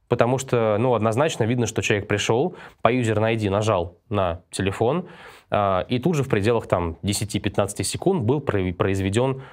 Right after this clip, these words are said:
м, звонок. Причём мы ещё можем для точности определить регион, <clears throat> откуда пришёл человек, э, от-, откуда он нажал на эту кнопку, и точность ещё возрастает.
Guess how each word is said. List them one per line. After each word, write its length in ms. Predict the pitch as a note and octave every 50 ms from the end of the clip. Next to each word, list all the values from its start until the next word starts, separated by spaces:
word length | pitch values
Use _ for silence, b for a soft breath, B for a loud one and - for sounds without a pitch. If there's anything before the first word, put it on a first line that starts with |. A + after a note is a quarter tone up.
| B B B B B
м, 680 | - G2+ G2 F#2+ F#2 F#2 F2+ F2+ F2+ F2 E2+ E2+ E2+ -
звонок. 480 | F#2+ G2 A2 A#2 A2+ F#2+ D2 - - - _ _ _ -
Причём 260 | F#2+ F#2+ - D3+ B2+
мы 120 | G#2 G#2
ещё 160 | G2+ - -
можем 260 | F#2+ A2+ A#2+ A2+ G#2 F#2+
для 160 | F#2 G2 F2+
точности 420 | - A#2+ A#2+ - - G2 - -
определить 400 | F2+ E2+ - F#2+ F#2 G2+ G2+ G2
регион, 500 | F#2+ G2 F#2+ G#2 G#2+ F#2+ F2 D2+ D2+ - -
<clears throat> 120 | - D3
откуда 300 | A2+ G2+ - - A2+ F#2+
пришёл 320 | F#2 - F#2 F2+ - F#2 F2
человек, 480 | - - F#2 F#2 F#2+ A#2+ F3 G3 - B B B B B B -
э, 320 | - D2 E2 D2 C2 D2+ -
от-, 180 | - - - -
откуда 380 | - F2+ G2+ - - B2 G2 F#2
он 100 | F#2 F2+
нажал 240 | F#2+ G#2 G#2 F2+
на 140 | E2+ F2 E2+
эту 100 | E2+ -
кнопку, 480 | G2 - B2+ D#3+ F3+ E3+ - - - B B B B
и 80 | B -
точность 340 | - C#3 C3 - A#2 -
ещё 200 | - A2 - B2
возрастает. 640 | G2 F#2 F2+ F2 F2+ - - - F2+ D#2+ D#2 D#2 -